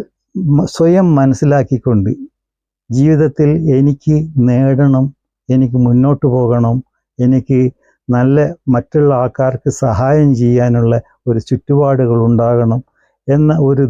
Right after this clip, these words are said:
ദൃഢ പ്രതിജ്ഞയോടുകൂടി, ഫ്ലെക്സിബിലിറ്റിയോടുകൂടി, ഈഗോകളൊന്നും ഇല്ലാതെ മുന്നോട്ട് പോയാൽ വളരെ സക്സസ്ഫുള്ളായി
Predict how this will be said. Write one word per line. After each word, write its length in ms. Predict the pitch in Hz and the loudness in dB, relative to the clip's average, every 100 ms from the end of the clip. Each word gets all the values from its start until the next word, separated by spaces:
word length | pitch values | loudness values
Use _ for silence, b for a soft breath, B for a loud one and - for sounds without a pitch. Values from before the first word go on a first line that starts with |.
| 101 | -2
ദൃഢ 240 | 123 127 165 - _ _ _ _ _ 135 | -2 0 -2 -4 _ _ _ _ _ -4
പ്രതിജ്ഞയോടുകൂടി, 1000 | 127 160 147 160 135 107 92 92 87 - - _ _ _ _ _ _ _ _ _ _ _ _ _ _ _ _ 143 | -2 -2 0 0 0 0 -2 -4 -4 -8 -14 _ _ _ _ _ _ _ _ _ _ _ _ _ _ _ _ -4
ഫ്ലെക്സിബിലിറ്റിയോടുകൂടി, 1300 | 143 - 175 160 139 - 131 113 101 92 95 113 113 _ _ _ _ _ _ _ _ - | -4 -2 0 2 0 -2 0 0 0 -2 -4 -6 -10 _ _ _ _ _ _ _ _ -4
ഈഗോകളൊന്നും 880 | 139 170 170 170 160 147 135 127 117 | 0 2 2 2 2 2 2 2 2
ഇല്ലാതെ 520 | 107 113 107 98 98 - _ _ _ _ _ _ _ _ _ _ _ _ _ _ - | 2 2 2 -2 -6 -20 _ _ _ _ _ _ _ _ _ _ _ _ _ _ -4
മുന്നോട്ട് 400 | 135 135 160 143 | 0 2 0 0
പോയാൽ 420 | 110 101 95 95 - _ _ _ _ - | 0 0 0 -4 -6 _ _ _ _ -2
വളരെ 300 | 175 196 185 | 0 2 0
സക്സസ്ഫുള്ളായി 840 | - 151 - 127 - 147 135 | -2 -4 -2 -4 0 0 2